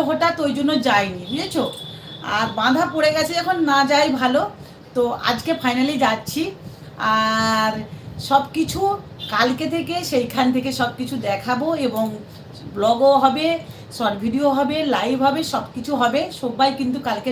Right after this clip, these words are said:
লাইভে আমার আসবে। বত্রিশ জন আছো, কমেন্ট করো, কেউ না কমেন্ট করে যেও না প্লিজ, সবাই কমেন্ট করো, কমেন্টে রিপ্লাই আমি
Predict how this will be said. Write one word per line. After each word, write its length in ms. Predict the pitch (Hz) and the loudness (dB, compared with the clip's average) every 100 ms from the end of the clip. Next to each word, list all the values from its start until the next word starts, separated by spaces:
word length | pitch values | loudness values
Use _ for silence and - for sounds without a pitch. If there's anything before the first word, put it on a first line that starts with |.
| 214 | 0
লাইভে 220 | 190 226 226 | 0 0 2
আমার 140 | 294 226 | 2 2
আসবে। 280 | 180 - 185 160 - - - - 220 | 0 -6 -10 -10 -14 -18 -18 -10 -2
বত্রিশ 420 | 262 262 269 285 285 | -2 -2 -6 -2 0
জন 120 | 269 214 | 2 2
আছো, 200 | 208 294 311 262 | 0 -4 -2 2
কমেন্ট 280 | 254 285 254 | 6 6 4
করো, 180 | 208 143 - - - - - - - - - - | 0 -2 -10 -18 -18 -18 -18 -18 -20 -20 -20 -4
কেউ 140 | 269 294 285 247 | 4 6 6 4
না 100 | 240 269 | 4 4
কমেন্ট 260 | 285 302 285 | 2 2 2
করে 120 | 302 311 226 | 2 2 2
যেও 160 | 269 277 285 | 2 4 4
না 60 | 240 240 | 4 2
প্লিজ, 320 | 294 285 240 - - | 0 0 -2 -6 -6
সবাই 280 | 254 233 285 277 | -4 4 4 6
কমেন্ট 260 | 254 247 277 285 | 4 4 4 6
করো, 140 | 285 294 | 6 6
কমেন্টে 380 | 254 247 262 285 277 254 | 4 4 2 2 2 2
রিপ্লাই 400 | 254 269 269 277 269 | -2 4 6 8 6
আমি 140 | 294 | 4